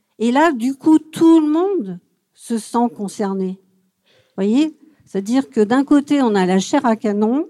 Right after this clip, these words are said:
et de l'autre côté, on se dit, ah mince, on peut y passer parce que, euh, y a quelqu'un qui va faire sauter une centrale nucléaire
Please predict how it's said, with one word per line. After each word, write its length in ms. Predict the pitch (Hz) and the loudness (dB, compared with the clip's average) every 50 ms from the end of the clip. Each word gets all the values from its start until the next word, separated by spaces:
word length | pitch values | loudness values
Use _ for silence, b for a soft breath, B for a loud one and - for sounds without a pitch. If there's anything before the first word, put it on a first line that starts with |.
| _ _ _ _ _ _ _ - | _ _ _ _ _ _ _ -6
et 100 | - 202 | -4 -2
de 140 | 190 226 247 | 2 4 4
l'autre 380 | 262 269 269 262 - - - | 6 6 4 2 0 -4 -16
côté, 580 | 202 - 226 214 214 - 247 247 277 294 339 - - _ _ _ _ _ _ - | -6 -2 -2 -2 -2 -2 -4 -2 -2 -2 -4 -4 -8 _ _ _ _ _ _ -8
on 140 | - 214 | -4 -4
se 220 | 214 202 - - 220 | -4 -4 -4 -6 -8
dit, 300 | 208 196 220 254 294 277 - - - | -6 -4 -2 -2 -2 -2 -4 -4 -4
ah 120 | 220 214 | -2 -2
mince, 440 | 226 254 269 294 294 262 - - - | 0 0 0 0 0 -2 -4 -8 -10
on 80 | 202 185 | -12 -10
peut 260 | - - 269 285 285 | -4 0 0 2 2
y 80 | 262 240 | 0 0
passer 460 | - 233 220 208 - - 269 311 330 | -2 -2 -4 -4 -4 -4 -4 -4 -2
parce 260 | 320 254 220 - - | -2 -4 -6 -6 -8
que, 520 | _ - 240 247 269 285 294 262 214 190 | _ -4 -2 0 0 2 2 2 2 2
euh, 40 | 196 | 0
y 100 | 190 202 | 0 0
a 60 | 208 | -2
quelqu'un 420 | 196 202 214 202 - - 262 277 277 | -2 -2 -4 -6 -4 -4 -6 -6 -6
qui 180 | 269 - - | -8 -8 -6
va 140 | 208 196 202 | -6 -6 -6
faire 220 | 196 - 247 247 240 | -6 -6 -8 -8 -8
sauter 380 | - - 214 196 - - 226 | -8 -8 -8 -8 -6 -6 -6
une 160 | 240 240 208 | -4 -6 -6
centrale 480 | - - 208 202 180 - - 226 220 220 | -8 -10 -12 -12 -12 -10 -8 -8 -6 -6
nucléaire 580 | 214 208 - - 208 196 196 202 214 233 262 | -6 -6 -6 -6 -6 -4 -4 -4 -4 -4 -6